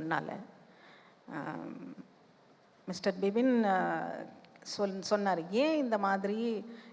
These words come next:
இந்தியாக்குள்ள இருந்துகிட்டே ஏன் இந்த மாதிரியான ஒரு வேலைகளை செய்கிறார்கள் இந்திய குடிமகனாக இருக்கும்போதுன்னு?" அதுக்கு சமீபத்துல சஞ்சீவ் சன்யால்னு அவர் வந்து பாரத பிரதமருடைய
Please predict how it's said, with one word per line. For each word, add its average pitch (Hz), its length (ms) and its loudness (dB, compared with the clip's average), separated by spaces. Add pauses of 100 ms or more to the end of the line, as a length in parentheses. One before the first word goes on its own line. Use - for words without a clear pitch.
(260)
இந்தியாக்குள்ள 240 680 4
இருந்துகிட்டே 269 440 2
ஏன் 214 140 0
இந்த 196 220 -4
மாதிரியான 190 500 0
ஒரு 170 120 -2
வேலைகளை 180 400 2
செய்கிறார்கள் 165 720 -2 (220)
இந்திய 185 440 0
குடிமகனாக 165 600 -2
இருக்கும்போதுன்னு?" - 600 -8 (500)
அதுக்கு 214 420 6
சமீபத்துல 220 920 8
சஞ்சீவ் 254 320 6 (120)
சன்யால்னு 190 600 4
அவர் 180 200 2
வந்து 180 580 2 (380)
பாரத 208 440 4
பிரதமருடைய 185 760 2